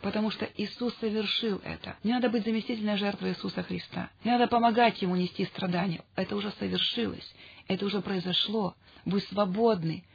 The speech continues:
Вам нужно познать эту истину. И если что-то в вашей жизни вас изматывает, приносит вам боль, разочарование, болезни, депрессию, вы должны обратиться к тому, кто понес на себе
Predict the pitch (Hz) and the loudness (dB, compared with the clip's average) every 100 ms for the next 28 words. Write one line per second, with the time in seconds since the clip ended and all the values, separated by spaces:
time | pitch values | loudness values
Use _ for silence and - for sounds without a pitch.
0 | - 175 185 190 190 190 214 208 208 233 | -10 -2 0 0 -2 -2 -4 -4 -4 -2
1 | 196 - - 156 - - 185 214 226 220 | -4 -4 -10 -10 -12 -4 0 0 0 -2
2 | 254 247 233 226 - 226 226 190 160 - | 0 0 0 -2 0 0 2 0 -2 -4
3 | 185 208 - 220 190 214 214 202 170 175 | 0 0 0 -4 -2 0 0 -2 -6 -6
4 | - - - - 208 233 214 214 214 185 | -10 -16 -12 -4 0 0 0 2 2 2
5 | 208 175 156 - 190 196 - 226 226 214 | 2 2 0 -6 -6 -4 -2 0 2 2
6 | 107 76 - - - 160 165 233 247 214 | 2 0 -6 -8 -6 -4 4 6 6 4
7 | 180 - 175 - - 175 240 247 240 185 | 0 -2 -6 -6 -8 -4 0 2 2 2
8 | - 170 156 - 175 175 190 240 220 214 | 0 -6 -6 -6 -2 -2 -2 -2 -2 -2
9 | 202 214 202 196 - - 190 165 160 - | -4 -6 -6 -8 -8 -6 -2 -2 -2 -10
10 | _ - - - 165 190 196 196 190 180 | _ -20 -20 -8 -6 -2 -2 -2 -6 -6
11 | 175 170 | -2 -2